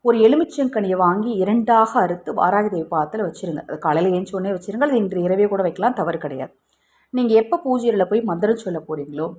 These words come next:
அப்ப அந்த எலுமிச்சையிலிருந்து கொஞ்சம் சாறை எடுத்து உங்க இரண்டு உள்ளங்கையிலையும் சிறிதளவு மஞ்சத்தூள் போட்டு அந்த சாறு கலந்து நல்லா தடவிட்டு கை கூப்பி வணங்கி வழிபாடு செய்யுங்க. இப்படி செய்வதனால உங்ககிட்ட இருக்கக்கூடிய எதிர்மறை ஆற்றல் நீங்கும். மீதி இருக்கக்கூடிய எலுமிச்சை சாறை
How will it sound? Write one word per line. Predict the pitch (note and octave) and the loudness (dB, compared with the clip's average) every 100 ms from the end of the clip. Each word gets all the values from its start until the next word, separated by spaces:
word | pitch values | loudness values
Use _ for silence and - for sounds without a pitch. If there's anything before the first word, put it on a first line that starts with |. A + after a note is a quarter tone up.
| _ - | _ -10
அப்ப | E3 - A3+ | -8 -2 -2
அந்த | E3+ | -2
எலுமிச்சையிலிருந்து | E3 G#3+ C4 - G3 E3 E3+ A3 | 0 2 0 -2 -4 -4 -6 -4
கொஞ்சம் | A#3 B3+ C4 C4 | 0 0 0 -2
சாறை | - D#3+ G3 A3+ | -2 2 2 2
எடுத்து | D3+ C#3+ - A3+ - _ _ _ - | -4 -6 -4 -6 -6 _ _ _ -6
உங்க | B3 A#3+ | 0 2
இரண்டு | A3+ C4 D#4+ E4 | 6 6 6 2
உள்ளங்கையிலையும் | F#3+ G3 B3 A#3+ G3 D#3+ D#3 C4+ | 2 2 2 0 -4 -6 -6 -6
சிறிதளவு | - G#3 F3+ A#3+ A3+ | -2 -2 0 0 0
மஞ்சத்தூள் | E3+ A3 B3 G#3 F3+ | -2 -4 -4 -6 -8
போட்டு | - A#3+ | -8 -6
அந்த | A3 | -6
சாறு | E3+ F3+ E3 A3 A3+ | -6 -2 2 4 2
கலந்து | E3+ D#3+ F#3+ | -4 -8 -8
நல்லா | A3 D#3 D#3+ F3 F#3+ G#3 B3 | -6 -6 -8 -6 -2 -2 -2
தடவிட்டு | G#3+ D#3 F3 F3 C4 | -6 -8 -8 -10 -14
கை | - D#3 D#3 | -8 -8 -8
கூப்பி | F3+ F#3 - A#3+ | -10 -10 -10 -8
வணங்கி | D#3 D#3+ G3+ C4+ | -6 -6 -4 -4
வழிபாடு | G3+ D#3 C#3 C#3+ | -6 -6 -8 -8
செய்யுங்க. | - D#3 - - _ _ _ _ _ _ | -12 -14 -14 -18 _ _ _ _ _ _
இப்படி | B3 D#4+ B3+ | -6 -2 0
செய்வதனால | A#3+ A3+ B3 A3+ A#3+ C4+ | 2 2 4 4 4 4
உங்ககிட்ட | F3+ F3 E3+ A3 | 0 -6 -4 -4
இருக்கக்கூடிய | G3 F3 F3+ F3 D#3+ | -2 -6 -4 -2 2
எதிர்மறை | G#3 A3+ G#3 | 2 2 0
ஆற்றல் | E3 C#3+ - G#3+ | 0 -4 -6 -6
நீங்கும். | D3+ D3 D3 | -6 -8 -8
மீதி | F#3 B3 B3 | -6 -4 -2
இருக்கக்கூடிய | F#3+ F#3 F3 - - | -4 -6 -8 -8 -4
எலுமிச்சை | F#3+ G3+ - D#3 | -4 -4 -4 -8
சாறை | - C#3+ F3+ | -6 0 2